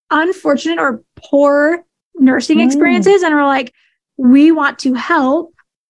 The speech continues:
Speaker 1: other people have better experience."
Speaker 2: Yes, because it's, it's the information that,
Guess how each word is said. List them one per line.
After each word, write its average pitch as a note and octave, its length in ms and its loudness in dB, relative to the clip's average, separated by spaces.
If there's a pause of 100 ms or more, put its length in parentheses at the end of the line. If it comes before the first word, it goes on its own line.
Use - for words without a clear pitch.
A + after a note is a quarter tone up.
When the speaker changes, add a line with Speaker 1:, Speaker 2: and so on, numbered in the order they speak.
(540)
Speaker 1:
other C#4+ 300 -2
people C4 460 0
have B3 260 -2
better A3 220 -4
experience." C#4 400 -2
Speaker 2:
Yes, - 340 -20 (320)
because B3 280 -4
it's, A3 340 -6
it's A3 220 -6
the - 200 -4
information G3+ 880 -4
that, C#3+ 380 -2